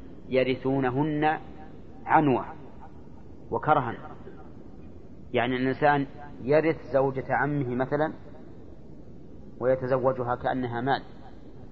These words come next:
ولكن الإسلام الحمد لله حفظ للمرأة حقها. وفي أيضا دليل على أن الأنصار بالعكس عندهم لين ورحمة للنساء، فكانت النساء يغلبونهن،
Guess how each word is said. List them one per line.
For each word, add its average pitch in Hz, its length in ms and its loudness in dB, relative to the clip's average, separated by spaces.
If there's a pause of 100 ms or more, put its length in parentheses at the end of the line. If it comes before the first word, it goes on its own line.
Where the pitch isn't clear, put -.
(840)
ولكن 131 360 0
الإسلام 127 320 0
الحمد 120 220 -2
لله 135 240 0 (440)
حفظ 147 220 4
للمرأة 123 400 2
حقها. 110 540 -6 (1080)
وفي 131 160 4
أيضا 160 220 10
دليل 156 300 4
على 156 180 4
أن 147 240 2
الأنصار 147 440 2
بالعكس 135 500 -2 (1800)
عندهم 139 400 4
لين 147 320 2 (1000)
ورحمة 131 420 4 (140)
للنساء، 127 560 2 (720)
فكانت 143 460 4
النساء 143 720 2
يغلبونهن، 123 760 0